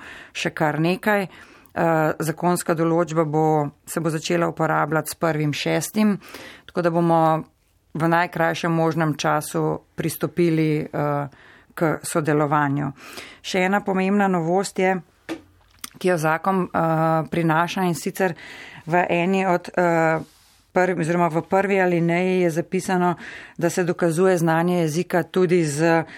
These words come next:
dokazilom o zaključeni najmanj srednji šoli v slovenskem jeziku.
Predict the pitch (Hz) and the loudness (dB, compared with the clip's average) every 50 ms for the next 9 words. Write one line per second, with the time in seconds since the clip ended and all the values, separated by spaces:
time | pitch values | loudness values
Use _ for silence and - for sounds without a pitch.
0 | - - - - - - 170 170 - 175 160 170 196 190 180 180 175 160 170 170 | -20 -20 -20 -14 -6 -4 -4 0 0 0 2 2 2 4 4 2 2 2 0 -2
1 | - - 185 196 202 - 196 185 180 170 - - - 185 180 175 170 175 190 202 | -2 0 0 0 0 2 0 2 2 0 0 -2 0 0 2 4 2 2 2 2
2 | 202 190 170 160 156 147 - - 165 160 160 165 165 180 185 170 - - 190 185 | 2 2 2 2 0 -2 -2 -2 0 0 2 2 2 0 0 0 -2 -2 0 0
3 | 190 190 202 185 202 196 - - 208 202 190 196 196 202 202 - - - 214 208 | 2 0 0 -2 -2 -6 -6 -4 -2 -2 0 0 -2 -2 -4 -6 -4 -2 0 0
4 | 202 202 190 165 165 196 196 - - 226 220 208 | 0 0 -2 -2 -4 -4 -6 -4 0 0 0 0